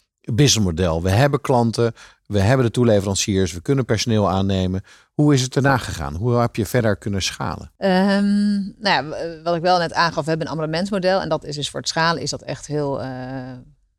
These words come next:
Speaker 2: heel prettig. Dat
Speaker 1: Ja.
Speaker 2: betekent dat je dus eigenlijk met, eh, eh,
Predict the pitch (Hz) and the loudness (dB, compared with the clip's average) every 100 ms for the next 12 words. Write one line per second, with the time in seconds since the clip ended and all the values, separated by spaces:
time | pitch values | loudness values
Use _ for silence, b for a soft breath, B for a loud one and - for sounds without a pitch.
0 | _ - 151 143 120 143 - 147 - 139 | _ -6 -4 -4 -8 -12 -12 -6 -2 -2
1 | 139 139 139 131 135 135 156 135 139 139 | -2 -6 -8 -8 -4 -2 -2 -4 -8 -6
2 | 127 - 135 135 139 | -8 -6 -6 -4 -4